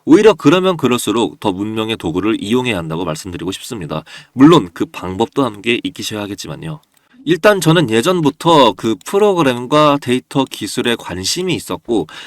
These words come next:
제가 주식을 할 때 그 업무에서 전반적으로 사용을 해왔습니다. 아무리 제가 똑똑하게 투자를 한들 인공지능을 통해 만든 프로그램, 그 데이터로 투자하는 기법들을 절대로 따라갈 수가 없겠더군요.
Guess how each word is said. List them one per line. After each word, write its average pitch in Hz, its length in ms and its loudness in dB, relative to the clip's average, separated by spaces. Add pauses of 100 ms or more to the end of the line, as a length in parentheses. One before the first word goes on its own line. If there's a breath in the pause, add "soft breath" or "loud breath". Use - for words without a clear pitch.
(160 loud breath)
제가 175 280 2
주식을 170 460 0
할 110 80 2
때 123 280 0
그 - 220 -4
업무에서 123 800 0
전반적으로 127 920 -4
사용을 151 440 -6
해왔습니다. 90 600 -6 (360 loud breath)
아무리 214 340 4
제가 170 260 0
똑똑하게 175 540 -4
투자를 175 380 -2
한들 127 380 -2 (240 loud breath)
인공지능을 147 760 -2
통해 135 200 -6
만든 107 320 -4
프로그램, 127 560 -2 (280 loud breath)
그 - 140 4
데이터로 190 460 4
투자하는 165 460 0
기법들을 127 760 -2
절대로 104 420 -6
따라갈 117 380 -6
수가 - 280 -8
없겠더군요. 101 920 -4